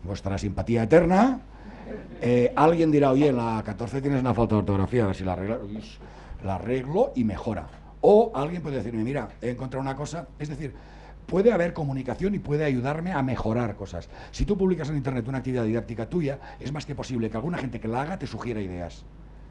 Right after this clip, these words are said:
Y aunque nadie te sugiera nada de ideas, sí conocen tu nombre, saben que juegas al juego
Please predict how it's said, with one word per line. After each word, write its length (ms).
Y 120
aunque 240
nadie 220
te 100
sugiera 360
nada 300
de 100
ideas, 340
sí 420
conocen 440
tu 120
nombre, 380
saben 500
que 120
juegas 400
al 100
juego 540